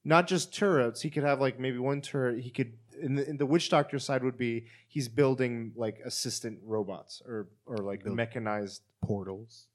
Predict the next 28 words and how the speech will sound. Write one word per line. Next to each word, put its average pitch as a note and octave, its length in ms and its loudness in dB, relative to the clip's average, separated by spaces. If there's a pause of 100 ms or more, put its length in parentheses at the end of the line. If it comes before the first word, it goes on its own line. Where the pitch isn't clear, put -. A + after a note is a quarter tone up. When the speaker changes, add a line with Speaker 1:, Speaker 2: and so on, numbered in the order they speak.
(760)
Speaker 1:
Something. D#3+ 480 6
I E3 80 10
would, G3 180 12
I E3+ 100 6
would E3 160 8
also F#3 280 8
have E3+ 160 6
things E3 260 6
where D3+ 80 8
it's, C3+ 120 6
like, A#2+ 140 4
stations. G#2+ 600 0
It's F#2+ 120 -16
like G#2+ 160 -4
he - 100 -10
sets B2+ 300 0
up B2 140 -4
a A#2+ 40 -8
station. B2 580 -2 (280)
This C3+ 160 -2
area B2 240 4
is G#2+ 120 -2
buffed G2+ 420 0
or A2 140 -4
healed G#2+ 460 -4
or G2 220 -6
whatever. G2 460 -8 (1040)
Um, G#2+ 420 -2